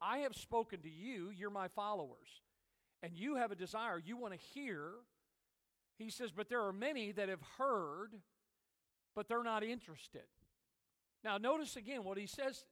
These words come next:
He says, "Now they have no cloak for their sin." The words "no cloak" means an alleged reason,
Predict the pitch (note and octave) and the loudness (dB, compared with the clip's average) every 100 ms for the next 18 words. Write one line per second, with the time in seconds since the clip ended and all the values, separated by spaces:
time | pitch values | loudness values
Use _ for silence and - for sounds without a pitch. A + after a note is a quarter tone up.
0 | - G3 F#3+ A#3 A3 - - _ _ _ | -16 -12 -4 0 0 -2 -14 _ _ _
1 | _ _ - C3+ - G3+ A#3 C#4+ D4+ C#4+ | _ _ -20 -20 -6 0 4 8 6 6
2 | G3 A#3 A#3+ A#3 F#3+ G#3 G3+ F#3 D3 F3+ | 4 4 4 2 0 4 4 4 -2 -10
3 | F#3 G#3 A3+ A#3 A#3+ A#3 - E3 - A#3+ | 0 4 8 8 6 0 -12 -16 -8 2
4 | B3+ B3 E3 B2+ - - - _ _ _ | 6 8 6 0 -12 -20 -20 _ _ _
5 | _ _ - A3+ G#3+ G#3+ G3+ G3 F#3+ F#3+ | _ _ -2 6 6 6 4 2 4 4
6 | F#3 - _ _ - - - C4 E3+ A#2 | 2 -2 _ _ -10 -8 -2 0 -2 -6
7 | - - _ _ _ _ _ _ A3+ A#3+ | -20 -20 _ _ _ _ _ _ 4 10
8 | B3+ B3 F3+ - - G#3 A3 A#3+ A#3+ A#3+ | 10 8 0 -12 -10 -2 8 8 8 4
9 | C4 A#3+ - G3 G3+ G3 - G#3+ G3 G3 | 6 6 4 -2 -2 -4 -4 0 2 4
10 | A#3 F#3 E3+ F3+ A#3+ A#3+ E3+ | 2 2 -4 -4 -2 -4 -6